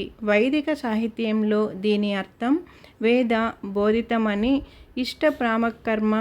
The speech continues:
అని ఉంది. ధార్మణిక గ్రంథాల్లో అభ్యుదయమని,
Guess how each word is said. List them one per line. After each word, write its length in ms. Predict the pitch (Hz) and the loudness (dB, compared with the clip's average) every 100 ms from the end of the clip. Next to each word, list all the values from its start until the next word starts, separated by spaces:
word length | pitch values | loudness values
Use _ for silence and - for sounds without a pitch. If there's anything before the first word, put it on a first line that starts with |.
| 220 - | -2 -4
అని 220 | 214 233 | 0 4
ఉంది. 460 | 269 214 208 214 214 208 - - - - - - _ _ | 4 2 2 2 0 -4 -14 -20 -20 -20 -20 -20 _ _
ధార్మణిక 680 | 214 233 240 262 330 320 311 277 285 | 0 2 2 4 4 4 2 -4 -2
గ్రంథాల్లో 720 | 226 226 233 240 240 226 226 240 - | -2 0 2 2 0 0 0 0 -2
అభ్యుదయమని, 920 | 202 202 254 277 285 277 247 226 226 | -6 -2 0 2 4 4 2 2 0